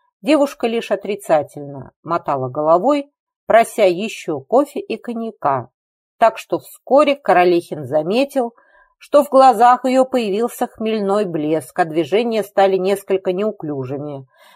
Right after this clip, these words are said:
Девица постоянно наматывала на палец чёрную прядь волос, задумчиво глядя куда-то вдаль, и в какой-то момент в её глазах даже появились слёзы. Королихин, наконец, не выдержал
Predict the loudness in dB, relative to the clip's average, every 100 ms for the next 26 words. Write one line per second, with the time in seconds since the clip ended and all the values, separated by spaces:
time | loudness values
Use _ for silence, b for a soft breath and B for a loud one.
0 | b -8 0 2 2 2 0 2 0 2
1 | 0 4 6 6 4 -6 -6 -2 0 4
2 | 2 2 -2 0 0 -2 0 2 2 0
3 | -8 -18 0 0 2 -2 -8 0 0 0
4 | -2 -2 0 4 2 0 -12 _ _ _
5 | _ -4 2 4 4 -2 -4 -2 0 2
6 | 4 4 4 -4 2 2 2 -2 -2 0
7 | 2 2 -2 -10 _ _ -10 -4 -4 -2
8 | -4 -6 -8 -8 -4 -4 -6 -10 _ 0
9 | 2 2 2 2 4 4 2 -8 b b
10 | b 4 4 4 -4 -4 -2 -4 -4 -8
11 | -12 -4 -2 -2 -6 -10 -10 -18 _ _
12 | _ _ 2 2 2 -2 -4 -4 0 0
13 | 0 -2 -8 -12 -8 -4 -2 0 -2 -4
14 | -8 -10